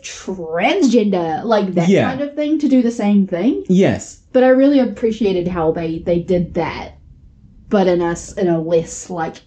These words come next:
Speaker 1: offensive way, I guess.
Speaker 2: And it's not in a, in an egregious way. The, the parallels between the porno and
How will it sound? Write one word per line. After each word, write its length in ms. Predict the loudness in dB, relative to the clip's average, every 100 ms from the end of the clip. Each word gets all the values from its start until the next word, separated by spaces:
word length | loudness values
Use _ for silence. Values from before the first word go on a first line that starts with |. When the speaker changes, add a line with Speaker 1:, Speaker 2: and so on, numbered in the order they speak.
| -4
Speaker 1:
offensive 640 | -2 -2 -2 -2 0 0 2
way, 240 | 0 0
I 120 | -2 -4
guess. 120 | 0
Speaker 2:
And 120 | 2
it's 140 | 2 4
not 160 | 4 4
in 80 |
a, 420 | 4 4 2 -2 -10 _ _ _ _ _ 0
in 160 | 2
an 140 | 4 2
egregious 720 | 2 2 2 2 2 0 0
way. 300 | 2 2 2
The, 480 | 2 0 2 2 2
the 680 | 2 2 2 2 0 -2 -6 _ _ _ _ _
parallels 600 | -2 2 4 4 4 2
between 360 | -2 -2 2 0
the 60 | -2
porno 720 | -2 2 4 4 2 0 0
and 440 | 0 2 2 2